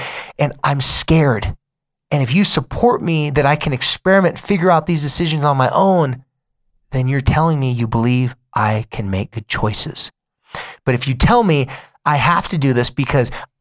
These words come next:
I do not know how dangerous life can be, and if I don't do this, I'm gonna be struggling in all these other char-, all these other avenues before I even experiment or before I even, even thought about those other areas," then my natural human side's gonna say, "Says who? Why not?"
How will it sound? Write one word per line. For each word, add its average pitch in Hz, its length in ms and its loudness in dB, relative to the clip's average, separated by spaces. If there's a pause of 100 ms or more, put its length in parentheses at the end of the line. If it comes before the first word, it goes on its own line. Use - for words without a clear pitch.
(120)
I 151 280 2
do 135 140 0
not 139 240 2
know 151 320 6
how 143 160 6
dangerous 120 440 0
life 113 200 2
can 107 160 -4
be, 113 280 2 (180)
and 123 80 0
if 123 100 0
I 120 80 0
don't 156 340 2
do 143 140 4
this, 135 200 4 (260)
I'm 156 160 2
gonna 139 140 2
be 131 380 2 (180)
struggling 143 480 2
in 120 60 4
all 156 160 4
these 156 160 0
other 139 140 2
char-, 190 480 4
all 147 160 6
these 143 160 4
other 135 220 4
avenues 156 420 2
before 170 300 4
I 165 40 6
even 143 160 -2
experiment 208 640 2
or 156 200 4
before 147 280 2
I 190 40 6
even, 165 160 0
even 147 220 -2
thought 147 280 2
about 214 200 0
those 226 160 2
other 233 200 4
areas," 269 280 4 (280)
then 180 160 4
my 220 220 6
natural 233 400 2
human 220 240 2
side's 190 240 2
gonna 165 180 2
say, 147 320 4 (880)
"Says 160 200 0
who? 202 180 0 (1300)
Why 143 140 4
not?" 196 300 0